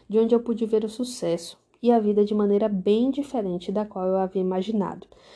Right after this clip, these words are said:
E graças a isso, eu obtive trabalho e relações rela-, relevantes, aspectos que eu valorizo mais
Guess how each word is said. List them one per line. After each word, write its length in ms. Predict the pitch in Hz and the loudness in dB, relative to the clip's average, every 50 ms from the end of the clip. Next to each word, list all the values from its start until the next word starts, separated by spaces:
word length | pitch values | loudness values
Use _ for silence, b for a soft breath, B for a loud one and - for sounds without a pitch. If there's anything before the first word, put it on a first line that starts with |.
| B B B B | B B B B
E 80 | 240 | -2
graças 400 | 214 214 202 190 190 - 190 190 | -2 0 0 -2 -2 -4 -4 -2
a 140 | 233 240 240 | 0 0 2
isso, 340 | 220 190 196 202 - - _ _ | 2 0 -2 -4 -6 -12 _ _
eu 120 | - 233 220 | -4 -2 0
obtive 440 | 214 202 196 202 208 - 196 180 190 | 0 0 0 -2 -4 -4 -6 -6 -6
trabalho 640 | - - 220 220 214 202 190 175 170 180 208 233 240 - | -8 -8 -6 -6 -4 -2 -2 -2 -2 -2 -2 -2 -2 -4
e 60 | 233 | -4
relações 520 | 214 226 208 196 196 196 - 202 196 196 | -2 0 0 -2 -2 -4 -4 -4 -4 -2
rela-, 440 | - 208 202 208 233 254 247 - - - | -2 -2 0 2 2 0 0 -4 -8 -14
relevantes, 800 | - - 220 220 240 247 226 208 180 165 170 175 - - - _ _ | -8 -4 -2 0 0 0 0 0 -2 -4 -4 -8 -10 -14 -20 _ _
aspectos 560 | - 254 247 247 - 220 196 202 - - 226 - | -6 -6 -6 -4 -4 -4 -4 -4 -4 -8 -10 -6
que 120 | - 233 | -4 -4
eu 40 | 220 | -2
valorizo 540 | 220 220 220 220 214 202 208 208 214 233 233 | 0 2 2 2 4 4 2 2 4 4 4
mais 560 | 233 226 233 226 220 220 226 269 285 - | 4 4 4 4 4 2 2 2 0 -2